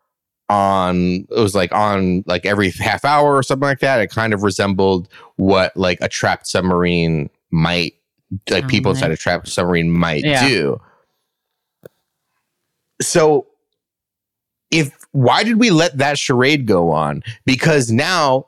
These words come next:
Speaker 1: even though we know it imploded, there's gonna be a QAnon of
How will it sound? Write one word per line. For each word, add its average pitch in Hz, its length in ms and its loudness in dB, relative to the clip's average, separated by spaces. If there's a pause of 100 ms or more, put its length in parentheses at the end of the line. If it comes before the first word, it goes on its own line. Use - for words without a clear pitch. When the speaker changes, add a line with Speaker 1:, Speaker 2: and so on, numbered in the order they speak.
Speaker 1:
even 190 280 2
though 196 120 4
we 139 200 2
know 143 380 4
it 160 80 4
imploded, 123 720 2 (1300)
there's 147 240 0
gonna 165 240 2
be 147 460 0 (760)
a 135 360 2
QAnon 160 920 2
of 147 440 2